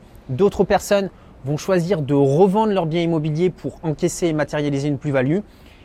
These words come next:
Et certaines personnes vont choisir de transmettre cet héritage à leurs proches. Voilà, maintenant vous souhaitez peut-être en savoir plus sur l'investissement immobilier. J'ai créé pour vous une heure de formation offerte. Il s'agit de quatre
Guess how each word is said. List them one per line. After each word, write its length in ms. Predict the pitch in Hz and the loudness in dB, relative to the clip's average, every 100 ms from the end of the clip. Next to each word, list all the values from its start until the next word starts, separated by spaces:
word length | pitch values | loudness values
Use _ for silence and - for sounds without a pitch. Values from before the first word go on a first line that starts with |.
| - - | -20 -6
Et 80 | 139 | -6
certaines 420 | - 185 - 170 | -2 -2 -2 -4
personnes 400 | 165 - 147 151 - - - | -2 -2 -2 -4 -6 -20 -14
vont 300 | 123 113 160 | -8 -4 -2
choisir 640 | 175 - 143 127 139 165 185 - - - | -4 -4 -4 -2 -2 -2 -4 -10 -12 -8
de 280 | 113 151 165 | -2 0 0
transmettre 880 | - - - 196 - 160 160 - - | -4 -8 -4 -6 -4 -4 -4 -6 -12
cet 300 | - 156 - | -8 -6 -4
héritage 600 | 151 139 - 156 165 - - - - | -4 -4 0 0 0 -6 -16 -16 0
à 100 | 160 | 2
leurs 140 | - | 2
proches. 400 | - 107 - - - | 0 -10 -10 -18 -12
Voilà, 280 | 113 143 143 | 2 4 4
maintenant 340 | 139 135 170 | 2 -2 -2
vous 80 | 151 | -2
souhaitez 260 | 143 151 156 | -4 -4 -4
peut-être 300 | 160 175 156 | -2 -4 -4
en 60 | |
savoir 300 | 143 156 160 | -6 -2 -2
plus 460 | - 208 202 - - - - - - | 0 -2 -2 -4 -20 -20 -20 -20 -20
sur 380 | - - 196 156 | -10 -2 0 0
l'investissement 560 | 160 175 - 185 196 | 0 -2 -4 -6 -4
immobilier. 640 | 175 160 147 139 151 190 226 - - 135 | -2 -2 -2 -2 0 -2 -4 -14 -14 -8
J'ai 220 | 127 208 | -4 -4
créé 220 | - 254 | 0 -2
pour 180 | - 175 | 0 0
vous 240 | 190 208 - | 0 -2 -2
une 160 | 190 202 | 0 2
heure 100 | 196 | 2
de 100 | 175 | 0
formation 500 | 160 170 156 - 151 | 0 -2 -4 -4 -6
offerte. 320 | 135 170 - | -2 -4 -4
Il 80 | 139 | -8
s'agit 300 | - 135 147 | -4 -4 -4
de 180 | 131 127 - | -4 -4 -4
quatre 320 | - 190 - | 0 0 -2